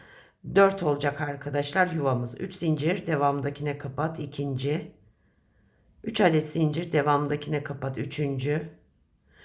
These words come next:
Üç adet zincir, devamdakine kapat, dördüncü. İki zincirle dönüş yaptım. İlk yuvanın içerisine girip ortasında eksilttim. Üç zincir çekip devamdakine kapattım.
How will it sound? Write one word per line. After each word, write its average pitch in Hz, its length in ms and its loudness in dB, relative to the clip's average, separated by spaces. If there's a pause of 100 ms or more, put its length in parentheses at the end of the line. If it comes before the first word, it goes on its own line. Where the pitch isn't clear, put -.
(300)
Üç - 180 -2
adet 156 280 4
zincir, 156 400 2
devamdakine 147 680 2
kapat, 196 360 -4
dördüncü. 120 560 0 (920)
İki 220 240 0
zincirle 165 520 4
dönüş 160 340 0
yaptım. 175 640 0
İlk 208 280 -6
yuvanın 160 260 2
içerisine 156 400 -2
girip 131 340 -4
ortasında 165 840 0 (520)
eksilttim. 165 960 2 (560)
Üç 233 140 -2
zincir 214 400 2
çekip 185 420 -4
devamdakine 160 680 4
kapattım. 139 600 -8